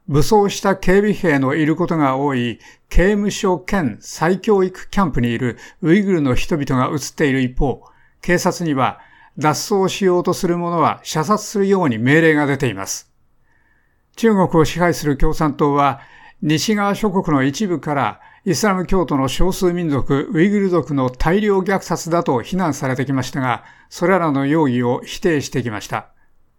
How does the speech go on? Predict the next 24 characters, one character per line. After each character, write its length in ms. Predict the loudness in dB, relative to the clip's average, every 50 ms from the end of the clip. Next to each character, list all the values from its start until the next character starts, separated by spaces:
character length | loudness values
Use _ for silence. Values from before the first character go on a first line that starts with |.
| _ _ _ _ _ _ _ _ _ _ _ _ _ _ _ -6
漏 340 | -2 2 4 4 4 4 4
洩 40 |
し 100 | 0 -2
た 300 | 0 0 0 0 0 -4 _
多 140 | 0 2 2
数 300 | 2 2 2 4 4 4
の 160 | 4 2 0
写 200 | 0 0 -2 0
真 280 | 0 0 0 0 0 -2
と 340 | -2 0 0 0 0 -2 -6
警 200 | -2 2 4 4
察 320 | 4 4 2 0 0 0 0
の 80 | 0
文 180 | 0 0 -2 -2
書 160 | 2 2 2
は、 280 | 2 2 -2 -4 -4 -8 _ -20 _ _ _ _
中 200 | -2 2 2 2
国 140 | 2 2 0 0 -2 -2
の 80 | -2
新 200 | -2 -2 -2 -2
疆 160 | 0 0 -2 -2
地 140 | -4 -4
方 160 | -2 0 0 2
で 260 | 2 0 -2 -4